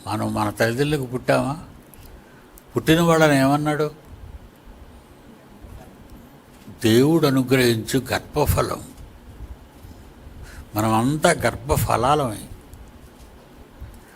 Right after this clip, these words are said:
అలా గర్భఫలాలైన మనం అంతర్ధానం అయిపోతాం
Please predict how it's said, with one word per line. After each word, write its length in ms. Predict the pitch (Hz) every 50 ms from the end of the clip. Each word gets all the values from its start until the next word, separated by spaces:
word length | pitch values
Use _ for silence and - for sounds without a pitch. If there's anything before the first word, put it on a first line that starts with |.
| - - - - - - - - - -
అలా 180 | 120 139 151
గర్భఫలాలైన 1160 | 147 135 120 123 117 107 117 131 165 180 165 - 196 196 196 190 196 190 190 185 180 175 170
మనం 600 | 160 143 127 120 131 147 151 135 104 98 101 110 - - - - - - - - - - - - - - - - - - - - - - - - - - - - - - - - - - - - - - - - - - - - - - - - - - - - - - -
అంతర్ధానం 640 | 104 98 98 - 143 135 127 127 131 135 135 135 127
అయిపోతాం 460 | 120 113 - - 104 95 - - -